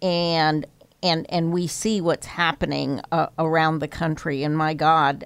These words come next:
um, if you only could spend a few weeks with the California legislature, you'd understand why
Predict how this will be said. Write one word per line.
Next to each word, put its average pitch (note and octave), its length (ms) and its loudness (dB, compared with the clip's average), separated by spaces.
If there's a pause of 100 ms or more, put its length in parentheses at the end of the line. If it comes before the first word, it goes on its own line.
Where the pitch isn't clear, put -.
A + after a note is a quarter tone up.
um, C#3 360 -2
if - 200 -10
you D#3 200 -2
only F3 340 0
could D3+ 200 -8
spend D#3+ 440 0
a - 80 -6
few E3 280 -6
weeks D#3 400 -4
with D3+ 140 -6
the C#3+ 60 -14
California D3 600 -2
legislature, D3 800 -4
you'd C#3+ 340 -4
understand D3 720 -4
why C#3+ 380 0